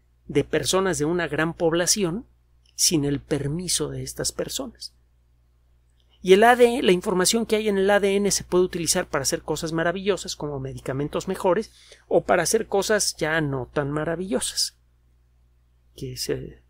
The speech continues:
se las dejamos a su imaginación, pero que pueden involucrar, entre otras cosas, ejercicios de racismo. Esta tecnología ya se encuentra operando de manera tosca.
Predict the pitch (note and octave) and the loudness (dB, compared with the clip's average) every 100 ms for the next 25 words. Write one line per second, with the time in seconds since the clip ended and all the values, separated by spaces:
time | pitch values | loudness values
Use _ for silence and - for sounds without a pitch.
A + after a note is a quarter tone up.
0 | _ - D#3 D3 C#3+ - E3+ D#3+ D#3 - | _ -16 -12 -10 -10 -4 -4 -4 -8 -6
1 | D3+ D3+ C3+ E3+ F#3 A3 G3+ D#3 - E3+ | -6 -6 -4 -2 2 2 0 -2 -2 2
2 | E3+ D#3+ C#3+ C#3 C3+ D3+ D3 C3+ C#3+ - | 4 4 0 -4 -4 -6 -6 -6 -10 -8
3 | C#3 - C#3+ D3+ - _ _ _ _ E3 | -10 -10 -8 -6 -8 _ _ _ _ -6
4 | C3+ C3 - F3 - D3+ - - C3+ B2 | -4 -2 0 0 0 0 -2 -8 -10 -12
5 | C3 - - D3+ - A2+ - _ _ _ | -12 0 0 0 -8 -10 -18 _ _ _
6 | _ _ - _ _ _ _ _ _ _ | _ _ -20 _ _ _ _ _ _ _
7 | _ - G3+ A3+ - G3 F3+ E3 D#3+ F#3+ | _ 0 2 2 2 -4 0 0 0 0
8 | F3+ G#3+ _ _ D3 D#3+ D#3 - E3 C#3 | 0 -2 _ _ 0 0 2 -2 -2 -6
9 | - C#3 C3 D#3 E3 - _ _ _ - | -4 -4 -2 -2 -4 -6 _ _ _ -4
10 | - - D#3 E3+ D3+ - _ _ _ _ | -2 0 0 -2 -4 -12 _ _ _ _
11 | _ _ C#3 C3 B2 B2 C3 C3+ - C#3+ | _ _ -8 -6 -4 -6 -6 -6 -6 -2
12 | - - | -4 -6